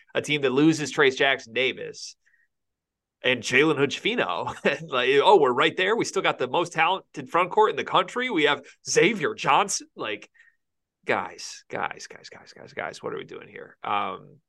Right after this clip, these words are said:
I, I'm out. I don't, I don't think this team makes the tournament. So for me, my barometer for Indiana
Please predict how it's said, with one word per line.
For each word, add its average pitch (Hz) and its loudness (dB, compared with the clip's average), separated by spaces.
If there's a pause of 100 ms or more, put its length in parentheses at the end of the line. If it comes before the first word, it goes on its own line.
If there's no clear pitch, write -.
(120)
I, 113 4
I'm 131 2
out. 110 2
I 107 0
don't, 123 0
I 123 0
don't 151 0
think 127 -10
this 107 -14
team 107 -12
makes 98 -4
the - -20
tournament. - -18 (220)
So 90 -4
for 113 -6
me, 113 2
my 139 4 (100)
barometer 117 2
for 110 -6
Indiana 107 0